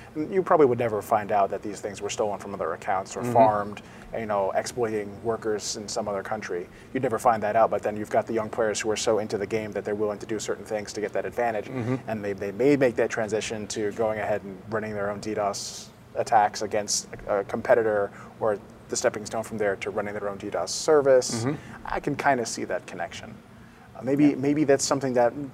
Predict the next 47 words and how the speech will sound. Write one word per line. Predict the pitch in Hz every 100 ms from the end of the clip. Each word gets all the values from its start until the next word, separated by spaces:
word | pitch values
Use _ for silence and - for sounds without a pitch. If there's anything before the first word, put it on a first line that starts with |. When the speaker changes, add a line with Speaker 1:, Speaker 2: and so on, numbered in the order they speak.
| -
Speaker 1:
you | 131 131
could | 131
teach | 117 151 -
people, | 120 - -
though. | -
Maybe | 120 120
you | 131
can | 123 120
teach | 165 147
them | 123 107
that | 104 98 - - - 127
as | 131
much | 175 165
as | 135
you're | 135
into | 123 113
this | 98 -
game, | 95 90
as, | 92 110
as | 117
exciting | 113 - 147 143 127
and | 110
important | - 135 117
as | 113 104
it | 107
is | 101
to | -
you | 107
right | 101 95 90
now, | 95 92 95 - - - -
in | 135
the | 135
grand | 139 147 143
scheme | - 139 123
of | 110
things, | - 104 104
it's | -
not | 120 120 113
worth | 113 113
taking | - 113 - 107
the |
measures | 101 101 107 104
that | 113 -
you're | 131
doing. | 135 139 143 139 - - - -
You | 107
know, | 101 98